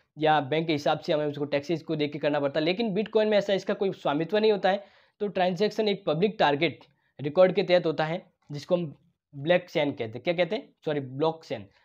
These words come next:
जिसके द्वारा इसकी सिक्योर जानकारी है वो वहाँ पे रहती है। अब Bitcoin आज का रेट हम बात करें तो मैंने आपको बताया है, अगर डॉलर में बात करें तो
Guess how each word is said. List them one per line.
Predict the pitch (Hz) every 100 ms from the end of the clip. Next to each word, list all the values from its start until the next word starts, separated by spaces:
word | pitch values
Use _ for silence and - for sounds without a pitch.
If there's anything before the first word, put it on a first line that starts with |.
| -
जिसके | 160 175 220
द्वारा | 190 180
इसकी | 175 -
सिक्योर | 190 185 190 190
जानकारी | 160 160 156 151
है | 151
वो | 147
वहाँ | 143
पे | 139 156
रहती | 147 170
है। | 180 190 - _ -
अब | 160 151
Bitcoin | 233 - 208 220 -
आज | 165 185
का | 170 202
रेट | 180 190
हम | 185
बात | 160 160 165
करें | 165 151 101 _ _ _ -
तो | 165
मैंने | 165 175
आपको | 170 151
बताया | 131 156 190
है, | 185 185 - -
अगर | 170 180
डॉलर | 160 156 190
में | 220
बात | 170 175
करें | 175 170 180
तो | 175 170 165